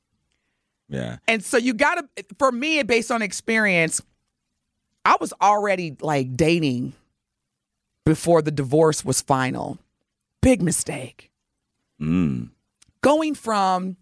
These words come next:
Speaker 2: one relationship and then going to another, I, that would be my pattern. Al, I see you. I'm coming to you, Al. But when I started doing the work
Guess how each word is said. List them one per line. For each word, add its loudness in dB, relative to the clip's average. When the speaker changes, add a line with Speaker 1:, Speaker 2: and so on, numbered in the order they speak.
Speaker 2:
one 2
relationship 0
and 2
then 2
going 0
to -4
another, 0
I, 0
that 2
would 0
be -2
my 0
pattern. 0
Al, 2
I -4
see -8
you. -8
I'm 0
coming -2
to -4
you, -2
Al. 0
But 4
when 2
I 2
started 0
doing 0
the 2
work 0